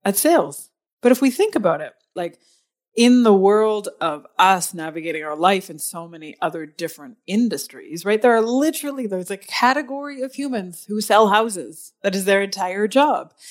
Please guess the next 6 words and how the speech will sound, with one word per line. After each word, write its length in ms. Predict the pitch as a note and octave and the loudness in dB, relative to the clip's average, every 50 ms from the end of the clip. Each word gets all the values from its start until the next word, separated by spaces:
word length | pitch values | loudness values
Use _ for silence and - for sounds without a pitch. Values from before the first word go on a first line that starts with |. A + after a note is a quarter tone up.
| - _ _ _ | -20 _ _ _
Their 160 | - G3 G3 | 0 2 2
entire 440 | G3 G3 F#3+ - G3+ G3+ F#3+ F#3 F#3 | 2 2 -2 -4 -2 -2 -2 -2 -2
skill 420 | F3+ - - - - C4 C#4+ E4+ F4 | -4 -4 -6 -4 0 2 4 4 4
set 380 | - - F#3 E3 D3+ - _ - | 2 0 -4 -4 -6 -6 _ -12
involves 720 | F3+ E3 E3+ G#3 B3 C4 G#3+ F3+ F3+ E3+ - - - - _ _ | -12 -6 0 4 6 6 6 6 4 0 -4 -12 -14 -16 _ _
selling. 600 | - - - F#3 E3+ F3 D#3+ C3 - _ _ | -6 -2 2 4 4 4 2 0 -4 _ _